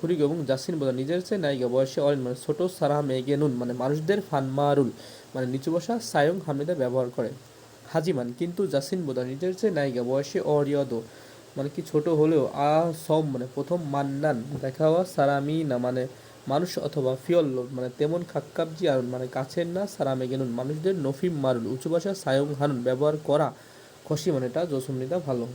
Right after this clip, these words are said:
হানফিয়ান অন্যদিকে জাসিন বোদা নিজের চেয়ে নায়িকা বয়সে মানাদো বেশি হলেও আজু মানে কি? অনেক, খাক্কাউন মানে কাছের, সারা মেগেনুন মানুষদের, ন-, ফানমারুল মানে নিচু ভাষা, আহ, সায়ং হাগিদো হামিদা ব্যবহার করাও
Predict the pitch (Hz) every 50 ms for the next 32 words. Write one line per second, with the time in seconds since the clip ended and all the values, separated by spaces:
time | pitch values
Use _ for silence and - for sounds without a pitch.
0 | - - - 147 156 170 156 - - 135 123 127 135 147 160 170 175 185 - 190
1 | 190 - 156 - - 156 143 135 127 123 123 135 147 175 185 180 - 208 175 139
2 | 135 127 120 123 123 131 139 143 - - 180 160 139 131 131 139 127 123 120 120
3 | 127 127 - 143 143 165 170 160 135 120 - 135 135 131 139 131 127 120 120 120
4 | 131 123 131 135 160 175 175 - - - - - - - - - - 143 139 -
5 | - 156 143 131 123 120 120 120 123 - 127 127 - - 180 - - - 156 139
6 | 139 135 131 123 131 131 123 131 127 120 117 123 123 131 147 151 165 180 180 165
7 | 131 127 143 147 - 131 - 143 139 143 147 151 156 156 139 131 127 127 123 123
8 | 123 123 - 127 143 151 156 - 208 - - - - - - - - - - -
9 | - 165 165 170 165 165 - 156 151 160 170 170 151 143 139 139 160 165 196 170
10 | 147 127 120 120 117 117 123 120 147 147 151 147 - 139 127 127 123